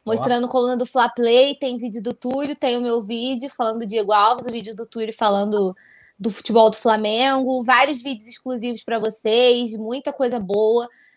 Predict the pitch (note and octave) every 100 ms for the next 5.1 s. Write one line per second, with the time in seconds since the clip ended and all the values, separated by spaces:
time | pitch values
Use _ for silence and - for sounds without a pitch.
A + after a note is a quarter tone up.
0 | _ B3 D4+ F4 D#4 D#4 D#4+ D4 C4 C4+
1 | C#4 C4 B3+ A#3 B3 C#4+ B3+ A#3 A3+ A#3
2 | B3 A#3+ C4 B3+ A3 A3 A3 A#3+ C4 A#3
3 | A#3 A#3 G#3+ A3+ - A3+ A3 A3 G3+ B3
4 | A#3+ B3 A#3 G3 A3+ B3 A#3 A#3 A3+ A3+